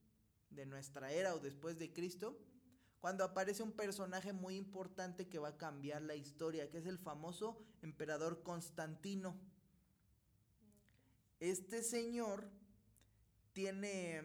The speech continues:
digamos que se hace una especie de, de problema con el trono de, de Roma, ¿no?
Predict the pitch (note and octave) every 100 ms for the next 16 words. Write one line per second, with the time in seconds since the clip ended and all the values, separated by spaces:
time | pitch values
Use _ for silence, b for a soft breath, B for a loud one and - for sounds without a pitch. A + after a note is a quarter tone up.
0 | D3+ D#3+ F#3 A#3+ B3+ A#3 G3 G#3 G#3 A3+
1 | G#3+ G#3 G#3 G#3 F#3+ G#3+ G3+ F3+ D#3+ C#3+
2 | C#3 C#3 C#3 C#3 C#3 C#3 C#3 - - _
3 | _ _ _ _ _ D#3 D3 D3 D#3 D3+
4 | D#3+ F3 F3+ G3+ G#3 F3 D3+ D3 C#3 C#3
5 | E3+ E3+ F3 F3+ D#3 C3+ B2 - C#3 C#3
6 | C#3 D#3 D3 B2 A#2+ D3 B3+